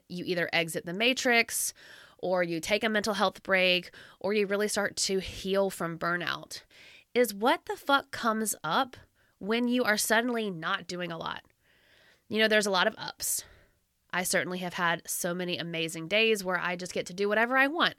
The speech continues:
I paint, hang out with my dogs, go for a walk, don't really worry about doing anything, right? I'm just focused on being. But then there's, like, a lot of other shit that comes up too. There's tons of downs. Like, this has been such a roller coaster ride.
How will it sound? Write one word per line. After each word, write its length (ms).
I 120
paint, 720
hang 180
out 80
with 100
my 140
dogs, 560
go 160
for 160
a 80
walk, 540
don't 180
really 180
worry 280
about 280
doing 560
anything, 420
right? 280
I'm 120
just 200
focused 360
on 320
being. 440
But 200
then 160
there's, 180
like, 160
a 60
lot 340
of 100
other 200
shit 180
that 140
comes 260
up 160
too. 240
There's 280
tons 580
of 200
downs. 460
Like, 200
this 200
has 160
been 180
such 200
a 80
roller 240
coaster 280
ride. 300